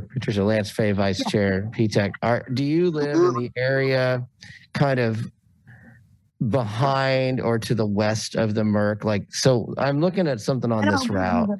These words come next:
Speaker 2: the Merck.
Speaker 1: but there's an area that the current Route four serves where it turns
Speaker 2: Right.
Speaker 1: south on Iowa, and there is a sheltered stop that is right in front of the Merck and the whole shopping
Speaker 2: Right.
Speaker 1: center.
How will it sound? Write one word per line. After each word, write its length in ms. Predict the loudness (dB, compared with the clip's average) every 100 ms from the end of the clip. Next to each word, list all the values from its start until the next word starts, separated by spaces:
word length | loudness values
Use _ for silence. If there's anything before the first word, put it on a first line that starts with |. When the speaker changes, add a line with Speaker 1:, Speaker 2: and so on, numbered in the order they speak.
| -8
Speaker 2:
the 60 |
Merck. 60 | -12 -14 -20 -20 -4
Speaker 1:
but 200 | -2 0 0
there's 340 | 0 2 0
an 100 | -2
area 760 | 0 0 0 0 0 0 0 -4 -12 -20 -20 -20 _ _ _ -4
that 240 | 0 0
the 120 | -2
current 540 | -4 -4 0 2 2 0
Route 320 | -2 -2 -4
four 320 | -4 0 0
serves 680 | 0 -2 0 2 2 0 0
where 180 | 0 0
it 140 | -2
turns 880 | -8 -4 0 2 2 0 -2 -4 -6 -10 -20 _ -20 -20 -16 -2
Speaker 2:
Right. 220 | 0 2
Speaker 1:
south 380 | 2 2 2 -2 -4
on 220 | 0 0 0 0
Iowa, 640 | 2 2 0 0 -2 0
and 140 | 0 2
there 160 | 2
is 140 | 0 0
a 80 |
sheltered 640 | -2 0 0 0 0 0 -2
stop 540 | -4 -2 0 -2 -4
that 160 | -2 0
is 160 | 0
right 260 | 0 0 0
in 120 | -2
front 240 | -2 0 0
of 40 |
the 80 | 0
Merck 340 | 0 -2 -2
and 120 | -2
the 20 | 2
whole 220 | 0 0
shopping 420 | 0 0 0 0
Speaker 2:
Right. 140 | 0
Speaker 1:
center. 280 | 0 -4 -6